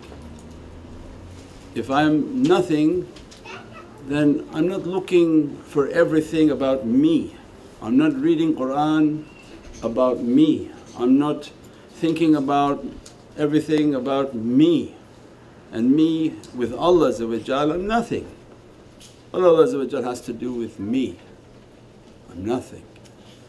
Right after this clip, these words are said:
That's a gate for marifah. And in that marifah they walk through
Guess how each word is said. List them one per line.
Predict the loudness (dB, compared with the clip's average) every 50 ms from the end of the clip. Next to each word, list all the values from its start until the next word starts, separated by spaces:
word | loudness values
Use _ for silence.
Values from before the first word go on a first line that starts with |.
| -20 -20 -20 -20 -20 -20 -20 -20 -20 -20 -20 -20 -20 -20 -18 -8
That's | -2 0 0 2 4 2
a | 2
gate | 4 4 4 4 4 2 0 -6 -18 -20 -20 -20 -20 -20 -20 -20 -20
for | -10 -6 -2 0
marifah. | 2 2 2 2 0 -2 -4 -8 -12 -18 -18 -20 -20 -20 -20 -20 -20 -20 -20 -20 -20 -20 -20 -20 -20 -20 -20 -20 -20 -20 -20 -20 -20 -20 -20 -20 -20 -20 -10 -6
And | -4 -2
in | 0 2 2
that | 2 2 2
marifah | 2 4 4 4 4 2 2 2 0 0 2
they | 2 2
walk | 2 2 2 0 0 -2 -4 -10
through | -8 -6 -4 -2 0 0 0 0 -2 -6